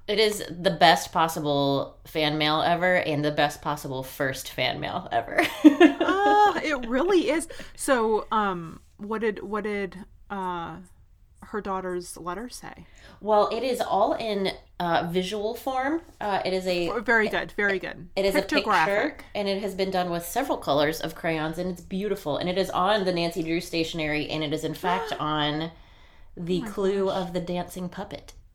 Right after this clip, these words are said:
Speaker 2: Ooh, the creepiest stationery.
Speaker 1: Yes, and Ginger's letter that she wrote us is on Nancy's mysterious letter, which is so perfect.
Speaker 2: Oh,
Speaker 1: <laughs>
Speaker 2: that's so perfect. Oh my God. Well, thank you, Ginger. And what did you say her daughter's name was? Aya?
Speaker 1: Aya.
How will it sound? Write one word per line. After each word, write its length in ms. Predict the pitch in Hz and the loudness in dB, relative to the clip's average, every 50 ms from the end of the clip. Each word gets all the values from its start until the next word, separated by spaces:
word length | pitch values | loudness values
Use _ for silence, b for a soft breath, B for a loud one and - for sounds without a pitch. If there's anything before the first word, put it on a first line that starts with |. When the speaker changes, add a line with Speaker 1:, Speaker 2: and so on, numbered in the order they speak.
| _ _ - - - - - - - - 220 | _ _ -20 -20 -20 -20 -20 -20 -18 -14 -10
Speaker 2:
Ooh, 280 | 226 226 247 247 226 | -8 -6 -6 -6 -6
the 100 | 190 214 | -6 -10
creepiest 840 | - - - - 233 240 277 - 285 240 185 175 - - - - - | -12 -12 -10 -8 -4 -4 -2 -2 0 0 0 -2 -4 -6 -10 -10 -10
stationery. 920 | - - - - 170 165 160 - - 160 156 151 156 160 143 147 - 165 - - - | -10 -12 -10 -10 -10 -10 -10 -12 -14 -12 -12 -10 -10 -10 -10 -10 -12 -12 -16 -12 -4
Speaker 1:
Yes, 260 | 214 214 208 202 - - | -2 -2 0 -2 -2 -2
and 180 | - 233 226 | -2 -2 0
Ginger's 560 | 190 226 254 349 359 339 247 196 190 185 - | 2 2 2 2 2 2 0 0 0 -2 -4
letter 520 | - 190 180 185 180 180 180 185 220 247 - | -2 2 2 4 4 4 2 2 2 0 -2
that 160 | 196 202 - - | -2 -4 -4 -4
she 120 | - 208 | -6 -4
wrote 180 | 196 196 202 220 | -2 -2 0 2
us 180 | 226 226 226 | 0 0 0
is 200 | - 190 180 175 - | -2 -6 -6 -4 -4
on 460 | 180 185 185 185 180 180 185 190 - - | -2 0 0 0 0 0 -2 -4 -4 -2
Nancy's 380 | 170 196 208 208 254 240 240 | -2 -2 -2 -2 -2 -2 -2
mysterious 540 | 247 254 269 262 - 285 302 330 370 359 - | -2 -2 -2 0 2 4 6 6 4 4 4
letter, 420 | 339 415 453 302 175 - - - - | 6 6 8 8 6 4 4 0 2
which 200 | - 269 320 311 | 4 4 6 6
is 120 | 359 - | 2 2
so 160 | 208 196 392 392 | 4 4 2 2
perfect. 360 | - 403 415 403 - - 359 | 2 0 0 0 -2 -4 -4
Speaker 2:
Oh, 800 | 359 359 349 - 330 330 339 339 339 339 339 330 302 349 349 285 | -4 -6 -6 -4 -4 -4 -4 -4 -6 2 4 4 4 6 6 4
Speaker 1:
<laughs> 40 | 277 | 4
Speaker 2:
that's 240 | 415 427 415 - | 4 0 0 -2
so 220 | - - 427 427 403 | -6 -2 0 0 0
perfect. 720 | 403 - - 415 427 392 - - 269 190 175 170 - - - | 0 0 -2 -2 -2 -2 -2 -2 -2 -2 -2 -4 -6 -6 -4
Oh 120 | 277 285 | -4 -2
my 140 | 294 294 269 | -2 -2 -2
God. 180 | 254 - - | -2 -2 -4
Well, 320 | 233 240 277 254 269 - - | -2 0 2 2 2 0 -4
thank 460 | - - - - 349 349 392 392 - | -16 -14 -4 -4 -2 -2 -2 -2 2
you, 100 | 349 320 | 2 2
Ginger. 460 | 202 - 240 208 196 185 196 190 185 - | 2 2 -4 -4 -4 -2 -2 -2 0 0
And 280 | 175 185 185 185 185 | 0 -2 -2 -4 -4
what 120 | 180 214 208 | -4 -4 -4
did 160 | 247 - 277 | -4 -6 -6
you 40 | 277 | -6
say 140 | - - | -4 -2
her 140 | 285 277 277 | -2 0 0
daughter's 320 | 277 277 277 294 269 - 302 | 0 0 -2 -2 -4 -6 -8
name 120 | 294 294 | -6 -6
was? 160 | 311 311 - | -6 -6 -4
Aya? 440 | - - 214 226 247 285 320 330 320 | -2 0 0 0 -2 -4 -4 -4 0
Speaker 1:
Aya. 460 | 196 190 180 175 170 165 165 160 170 | 2 2 4 4 4 4 2 2 2